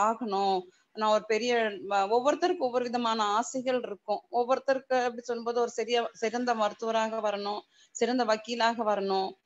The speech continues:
சிறந்த பேராசிரியர், ஏதோ பேராசிரியர்களாக வரணும், இப்படி நிறைய எண்ணங்கள் ஒவ்வொ-, மனசுல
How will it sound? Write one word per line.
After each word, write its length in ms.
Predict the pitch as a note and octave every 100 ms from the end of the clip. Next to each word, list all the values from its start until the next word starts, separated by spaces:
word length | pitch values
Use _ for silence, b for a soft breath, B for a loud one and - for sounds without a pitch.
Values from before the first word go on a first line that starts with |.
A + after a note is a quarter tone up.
| _
சிறந்த 420 | - - A#3+ C4+ C4+
பேராசிரியர், 680 | A#3 A3+ A#3+ A#3+ A3+ G#3+
ஏதோ 300 | A3 A#3+ B3
பேராசிரியர்களாக 800 | A#3 A#3 A#3+ A#3+ A#3+ A3+ A3 G#3+
வரணும், 400 | G#3 G#3 G#3 G#3
இப்படி 420 | G#3+ A3+ C4+ C4 C4
நிறைய 540 | A3+ A#3+ D4 D#4+ E4+
எண்ணங்கள் 560 | D4 A#3 A#3+ C4+ C4 A#3
ஒவ்வொ-, 300 | G#3+ A3 G#3+
மனசுல 300 | G#3+ C#4 C#4